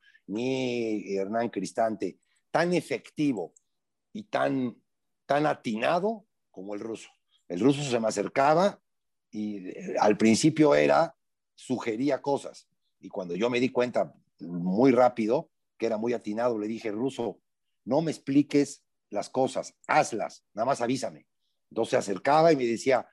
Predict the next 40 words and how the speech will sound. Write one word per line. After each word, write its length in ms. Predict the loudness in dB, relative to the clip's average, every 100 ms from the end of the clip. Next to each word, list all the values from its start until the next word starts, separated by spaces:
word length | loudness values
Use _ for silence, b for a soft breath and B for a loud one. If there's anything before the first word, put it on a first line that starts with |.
| _ -10
"El 160 | -6
dieciocho 360 | -2 0 0 0
por 140 | -2
el 60 | -2
veintitrés, 440 | -4 -6 -2 -2 -2
Chelis, 360 | -8 -8 -12 0
sale". 420 | 2 2 0 b b
Ni 140 | 0 2
le 100 | 4
preguntaba 540 | 4 2 2 4 4
yo 120 | 2
por 140 | -4 -10
qué, 140 | -10
cabrón. 240 | -10 -18 _ _ _ _ -8
Y 240 | -2 2
el 100 | 2
dieciocho 400 | 0 0 0 0
por 140 | -4 -2
el 80 |
veintitrés, 640 | -4 -8 0 2 2 0 -12
entraba 320 | -4 0 0
el 60 | -2
veintitrés 440 | -8 -6 -4 -4
y 40 |
metía 240 | -6 -6 -4
gol. 260 | -6 -10 _ _ _
O 180 | -4 -2
entraba 320 | 0 2 4
el 80 | 2
veintitrés 600 | 0 -4 0 4 4 2 -4
y 100 | -4
el 220 | -4 -8
dieciocho 840 | -12 -10 0 0 4 4 4 2
del 100 | 2
otro 140 | 2 0
equipo 260 | -2 0
no 80 | -2
tocaba 300 | -2 2 2
la 80 | 0
pelota. 400 | -2 -4 -6